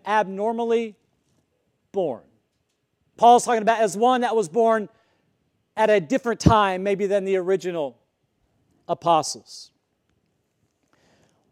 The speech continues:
As you think about the resurrection, I think we need to begin to understand, well, what's the reason?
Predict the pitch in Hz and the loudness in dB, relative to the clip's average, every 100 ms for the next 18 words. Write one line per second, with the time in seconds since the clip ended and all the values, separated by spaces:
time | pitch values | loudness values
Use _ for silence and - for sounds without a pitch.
0 | _ _ 196 233 311 311 320 - 240 254 | _ _ -2 2 4 4 4 6 8 8
1 | 220 233 214 214 226 247 294 277 285 262 | 6 6 6 4 0 -2 -2 -2 -2 -2
2 | 208 226 220 226 233 220 - 240 233 247 | -2 -2 0 2 2 0 0 2 2 2
3 | 311 - 294 175 190 240 185 165 | 0 -6 -8 -4 0 0 -2 -6